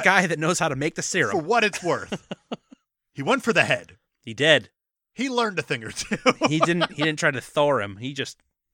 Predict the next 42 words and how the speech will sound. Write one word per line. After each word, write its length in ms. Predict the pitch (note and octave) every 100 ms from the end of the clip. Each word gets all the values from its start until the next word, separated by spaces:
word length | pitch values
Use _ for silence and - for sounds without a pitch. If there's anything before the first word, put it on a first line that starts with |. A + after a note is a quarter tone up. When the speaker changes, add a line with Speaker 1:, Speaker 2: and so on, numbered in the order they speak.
| -
Speaker 1:
right 160 | D3 -
for 100 | B2
the 100 | G#2
head. 240 | G2+ F#2
Speaker 2:
Right. 580 | F3 - - - - - - _ _ _ _ _ -
Speaker 1:
But 100 | F3+
it 60 |
also 200 | A#3+ G3 G3
makes 160 | E3
the 100 | D#3+
whole 260 | C3 D3+ A#2+
lab 320 | B2+ C3+ G#2+ _ -
ignite. 460 | B2 G#2+ G2 - - _ _ C4+
Speaker 2:
Yeah, 180 | C#4
that's 180 | G3+ A#3
a 60 | F#3+
problem. 540 | D3 D3 D#3 F3+ E3+ -
Speaker 1:
Just 180 | - -
because 360 | B2+ C#3 B2 - F#2+
it's 160 | -
an 160 | G#2+ F#2 - -
interesting 480 | C#3+ C#3+ E3 D#3+ E3+
bullet 320 | C#3+ A#2+ G2
that 80 | G#2
he 80 | F#2+
used. 380 | F#2 F#2+ - - -
Speaker 2:
It 220 | C3+ A#2
bounced 340 | D#3 E3 -
everywhere, 460 | G#3 F#3 F#3+ F#3+ D#3+ _
presumably. 580 | D3+ D3 F3 A#2 F#2 A2+
Speaker 1:
And 20 | -
Speaker 2:
And 220 | - -
the 40 | -
Speaker 1:
broke 320 | C#3+ E3 E3
Speaker 2:
lab 260 | E3+ F3+ F#3+
goes 220 | G3 F3
kablooey, 460 | D3+ F#3 A3+ A#3+ G#3
and 100 | D3
they 140 | D3+
Speaker 1:
flammable 40 | E3
Speaker 2:
escape. 360 | - G#3 A3+
Speaker 1:
stuff. 140 | -